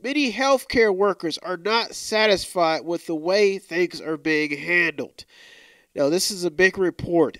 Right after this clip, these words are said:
They said for nearly two decades, the call for more ventilators by federal agencies were apparently ignored. Some of this hassle and panic could have been prevented. Another report by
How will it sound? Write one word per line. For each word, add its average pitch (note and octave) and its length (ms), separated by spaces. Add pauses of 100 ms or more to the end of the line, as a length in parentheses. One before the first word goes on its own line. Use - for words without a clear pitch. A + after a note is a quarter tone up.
(100)
They F3+ 120
said A3+ 500
for F#3+ 220
nearly A3 460
two D4+ 480
decades, A#3 840 (380)
the E3 80
call A#3+ 380
for G3+ 220
more G#3+ 320
ventilators F3+ 800 (220)
by D#3+ 160
federal G#3+ 580
agencies F3 680 (120)
were E3+ 220
apparently F3 960
ignored. D#3+ 800 (340)
Some F#3 280
of G3 100
this G3 320 (200)
hassle F3+ 720
and D#3 200
panic F3 480 (160)
could F3 160
have D#3+ 160
been D#3 120
prevented. D3+ 680 (380)
Another A#3+ 380
report G3 600 (340)
by F3+ 420